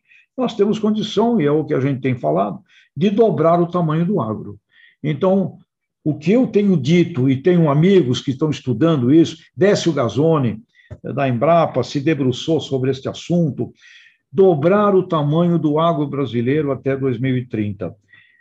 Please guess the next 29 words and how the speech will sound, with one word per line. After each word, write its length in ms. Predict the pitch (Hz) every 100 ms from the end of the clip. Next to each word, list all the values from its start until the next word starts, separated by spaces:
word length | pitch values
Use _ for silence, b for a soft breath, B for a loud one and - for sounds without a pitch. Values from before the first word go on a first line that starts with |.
| b
num 200 | 160 196
sentido 640 | 143 180 165 - 156 123 143
não 240 | 233 285
só 340 | - - 147 127
da, 320 | 117 110 107
da 140 | 117
agropecuária. 800 | 117 113 117 117 110 - 92 95
Quando 240 | 254 277 220
você 240 | 131 143
fala 260 | 131 131 123
de 80 |
agropecuária, 840 | 120 120 107 101 123 185 185 101 - _ b b b b b
muita 360 | 190 285 294
atenção 580 | 269 320 285 - 208 233
com 140 | 123 131
relação 380 | 127 120 - 127
ao 100 | 123
crescimento 560 | 131 - 131 127 123
de 140 | 117 120
área. 340 | 101 92 80 _ _ _ _ _ _ -
Porque 220 | 131 185
nós 180 | 185 175
temos 460 | 190 196 196 - _ _
muita 520 | 156 185 247 294 226
oportunidade 880 | 190 175 160 160 151 131 147 170 196
de 120 | 180
crescimento 680 | 180 160 - 143 135 139 127
de 100 | 127
produtividade. 880 | 127 120 117 - 127 156 151 180